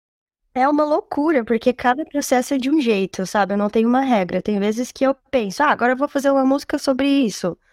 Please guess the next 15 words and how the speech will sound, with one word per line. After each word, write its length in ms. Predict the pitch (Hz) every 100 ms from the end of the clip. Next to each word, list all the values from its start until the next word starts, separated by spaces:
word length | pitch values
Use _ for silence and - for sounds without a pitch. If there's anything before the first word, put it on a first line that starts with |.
| _ _ _ _ _ _
Aí 220 | - 214 233
tem 180 | 254
vezes 300 | 247 254 254
que, 260 | - 262 262
sei 220 | - 277
lá, 180 | 269 226
vem 200 | 196 214
a 40 |
melodia 580 | 233 240 247 202 214 285
na 60 | 269
minha 120 | 254
cabeça, 520 | 254 208 226 226 -
tem 140 | 214 208
vezes 280 | 220 226
que 540 | - 247 240 240 233